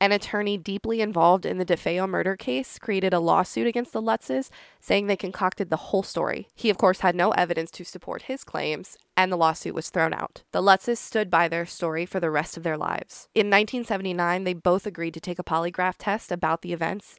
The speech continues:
and they both passed. In a documentary on the History Channel twenty-five years later, their story did not change, and they stood by everything they said. People have been trying to debunk the Amityville Horror since its inception.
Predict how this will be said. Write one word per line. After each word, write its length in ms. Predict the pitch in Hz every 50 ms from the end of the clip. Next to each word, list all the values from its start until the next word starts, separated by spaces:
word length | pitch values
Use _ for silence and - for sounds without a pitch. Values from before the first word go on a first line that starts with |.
| _ _
and 120 | - 185 185
they 100 | 202 208
both 400 | 180 - 156 170 180 170 - _
passed. 480 | - - 147 - - - - - - _
In 120 | - 196 196
a 40 | 202
documentary 600 | 196 180 185 - - 202 196 180 190 196 202 196
on 100 | 185 180
the 60 | 180
History 400 | 175 190 175 - - 196 190 190
Channel 320 | - - 208 196 202 202
twenty-five 560 | 196 - - 170 175 185 - 180 180 175 170
years 220 | 180 165 170 - -
later, 320 | 175 175 170 185 196 208 - - _ _
their 100 | - 175
story 280 | - - 185 165 165 175
did 180 | 170 180 175
not 200 | 180 170 165 -
change, 360 | - - 190 170 160 160 185 -
and 100 | - 170
they 80 | 165 160
stood 260 | - - - 165 160
by 160 | 165 160 156 - -
everything 380 | 170 165 170 160 - - -
they 120 | - - 175
said. 300 | - - - - - - _ -
People 260 | - 254 - 320 330
have 100 | 330 214
been 140 | 226 208 190
trying 260 | - 175 170 170 175
to 100 | - 190
debunk 380 | 156 170 156 156 156 160 165
the 100 | - -
Amityville 520 | - - 165 165 165 156 160 147 160 165 160
Horror 280 | - 147 156 165 170
since 240 | 175 - - 196 208
its 140 | 208 180 -
inception. 560 | 156 165 - 143 - - - - - 190 202